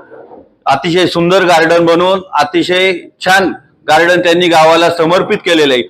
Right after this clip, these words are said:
आणि कैलासवासी सुरेश शेठ भागोजी शि-, शिंदे उर्फ ज्यांना आपण भाऊकी म्हणत होतो, जे एक आळेगावमध्ये दानशूर व्यक्तिमत्व होऊन गेलं,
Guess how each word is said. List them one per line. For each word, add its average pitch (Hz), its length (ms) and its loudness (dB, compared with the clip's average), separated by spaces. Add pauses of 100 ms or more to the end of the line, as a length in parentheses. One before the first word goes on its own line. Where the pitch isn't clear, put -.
(220)
आणि 175 400 0
कैलासवासी 170 800 0
सुरेश 160 300 -4
शेठ 185 140 -4
भागोजी 156 500 0
शि-, - 260 -16 (400)
शिंदे 185 640 -2
उर्फ 175 340 0
ज्यांना 165 280 2
आपण 170 280 0
भाऊकी 160 520 0
म्हणत 165 300 -2
होतो, 170 200 -2
जे 170 240 0
एक 175 140 -6 (200)
आळेगावमध्ये 170 580 2
दानशूर 160 460 0
व्यक्तिमत्व 165 480 -2
होऊन 175 340 2
गेलं, 135 240 0